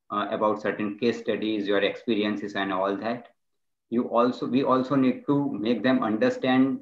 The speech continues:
about the basic principles of naturopathy, and also need to, they need to take charge of their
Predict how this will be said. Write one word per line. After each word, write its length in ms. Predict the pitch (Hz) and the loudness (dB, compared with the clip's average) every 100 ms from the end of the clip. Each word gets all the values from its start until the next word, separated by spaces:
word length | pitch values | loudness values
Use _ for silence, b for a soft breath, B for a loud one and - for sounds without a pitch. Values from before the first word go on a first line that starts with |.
| 110 | -4
about 320 | 104 117 107 | 2 2 2
the 80 | 104 | 2
basic 460 | 98 104 107 123 | 2 2 2 -2
principles 540 | 104 101 101 110 123 120 | -2 -2 -2 0 0 0
of 180 | 113 - | -4 -4
naturopathy, 800 | 110 - 113 117 - 123 143 - _ _ _ _ _ - | -8 -6 -6 -6 -6 -8 -10 -14 _ _ _ _ _ -2
and 500 | 101 110 120 131 - _ _ _ _ _ | 2 4 4 2 -2 _ _ _ _ _
also 360 | 107 113 123 151 | 2 4 4 2
need 240 | 131 127 | 2 2
to, 280 | 139 135 120 _ 107 | 0 0 -2 _ -6
they 140 | 120 151 | 4 8
need 240 | 139 127 | 8 6
to 220 | 147 147 - | 2 0 2
take 300 | 151 151 - _ - | 2 2 -12 _ 0
charge 440 | 113 113 151 151 | 6 6 6 4
of 320 | 143 120 113 | 2 0 2
their 240 | 120 113 | 0 0